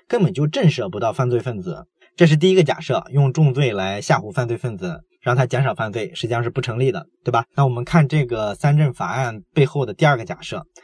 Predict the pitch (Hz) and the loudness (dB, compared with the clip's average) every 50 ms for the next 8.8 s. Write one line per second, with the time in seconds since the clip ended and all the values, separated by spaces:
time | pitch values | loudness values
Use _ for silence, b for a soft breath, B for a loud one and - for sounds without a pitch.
0 | b b b - - 170 - 262 277 269 233 160 - - - 165 - 160 147 127 | b b b -2 -2 0 2 2 2 4 4 2 2 0 -2 -2 0 0 0 2
1 | 107 92 87 131 127 107 131 123 123 147 156 151 - - - - - 123 139 165 | 0 -4 -2 -2 -2 0 0 0 0 0 0 0 -2 -4 -4 -6 -8 -2 0 2
2 | 147 131 - - 180 175 185 175 - 202 170 - - 95 85 80 92 117 135 135 | 2 2 2 2 4 4 4 2 2 0 0 0 -2 -4 -6 -6 -4 -2 0 0
3 | 120 - 160 170 185 175 - 107 87 82 82 - - _ _ - 95 101 - - | 2 4 4 4 4 2 0 -4 -6 -6 -8 -10 -16 _ _ -8 -4 -2 0 2
4 | 131 147 156 151 131 - 165 170 175 185 160 120 92 87 - - - 131 131 131 | 4 6 6 6 6 4 4 4 6 4 2 2 -2 -6 -8 -4 -4 -2 0 0
5 | 120 117 - - 156 165 175 147 104 92 87 98 - - _ _ _ _ - 160 | 0 0 2 4 4 4 4 2 0 -4 -8 -8 -10 -12 _ _ _ _ 0 2
6 | 156 - 175 170 165 - - 175 131 127 - 139 120 - 147 139 123 117 - - | 2 4 2 2 2 2 2 2 2 0 0 -2 -2 0 2 0 0 0 -2 -4
7 | 117 110 127 147 - 107 90 87 90 92 92 139 127 131 135 127 113 101 95 - | -4 -2 0 0 0 0 -2 -2 -4 -4 0 0 2 2 2 0 -2 -6 -4 -2
8 | 143 131 120 131 156 135 104 92 82 - 95 92 90 90 98 | -2 0 2 2 0 0 0 -2 -6 -8 -8 -6 -6 -8 -8